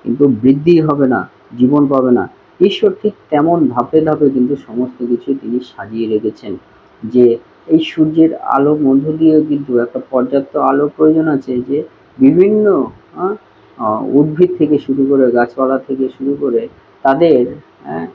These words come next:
নতুনভাবে বৃদ্ধি হওয়া, জন্ম হওয়া,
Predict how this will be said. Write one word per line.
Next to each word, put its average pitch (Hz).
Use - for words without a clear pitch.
নতুনভাবে 165
বৃদ্ধি 147
হওয়া, 127
জন্ম 139
হওয়া, 165